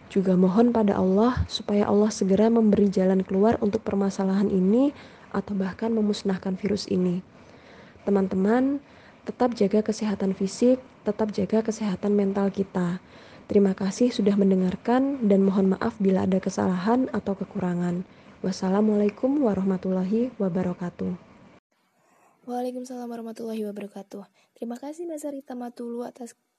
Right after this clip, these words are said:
Speaker 2: ilmu yang telah dibagikan kepada kita. Semoga ilmu itu bisa menjadi ilmu yang bermanfaat dan bisa semakin membuka wawasan kita untuk bisa lebih menjaga kesehatan yang nggak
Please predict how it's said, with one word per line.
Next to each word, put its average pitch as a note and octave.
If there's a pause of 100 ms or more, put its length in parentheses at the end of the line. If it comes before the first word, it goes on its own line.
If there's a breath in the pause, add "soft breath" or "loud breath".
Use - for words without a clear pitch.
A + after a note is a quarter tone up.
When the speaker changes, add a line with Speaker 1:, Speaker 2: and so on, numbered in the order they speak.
(360)
Speaker 2:
ilmu A#3
yang A3
telah G#3
dibagikan G3+
kepada G3
kita. F#3+ (460 soft breath)
Semoga A#3+
ilmu B3
itu B3
bisa A#3
menjadi A3
ilmu A3
yang A3
bermanfaat A3
dan A#3
bisa A3
semakin A3
membuka G#3
wawasan G3
kita C4+ (680)
untuk A3+ (160)
bisa G#3+
lebih G#3
menjaga G3+
kesehatan G3+
yang G#3+
nggak G#3